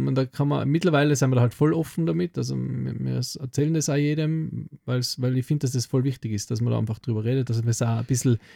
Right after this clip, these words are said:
entstigmatisiert, oder? Weil, weil ich glaub, dass, wie du sagst, in Gespräche kommt man dann drauf, wie viele eigentlich sich irgendwo Hilfe geholt haben, oder? Und wie viele, wie viele da Probleme haben, egal, also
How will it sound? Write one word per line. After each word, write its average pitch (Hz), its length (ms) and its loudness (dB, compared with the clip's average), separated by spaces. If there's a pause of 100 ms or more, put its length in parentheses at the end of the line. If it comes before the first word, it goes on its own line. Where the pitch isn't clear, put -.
(100)
entstigmatisiert, 131 1080 2
oder? 131 300 2 (200)
Weil, 120 360 2
weil 117 300 4 (800)
ich 135 120 0
glaub, 151 240 2
dass, 160 260 0
wie 160 80 4
du 160 80 4
sagst, 156 300 2
in 135 80 2
Gespräche 139 840 2 (160)
kommt 147 200 2
man 131 100 4
dann 127 100 4
drauf, 135 320 0
wie 139 160 2
viele 165 560 0
eigentlich 123 380 0
sich 117 140 -2
irgendwo 131 260 0
Hilfe 151 280 0
geholt 110 320 -2
haben, 127 140 -2
oder? 117 200 -2
Und 117 140 -2
wie 117 100 -2
viele, 123 680 0 (120)
wie 117 220 0
viele 117 520 2
da 107 100 0
Probleme 117 600 -2
haben, 101 440 -6
egal, 117 480 -4
also 117 280 0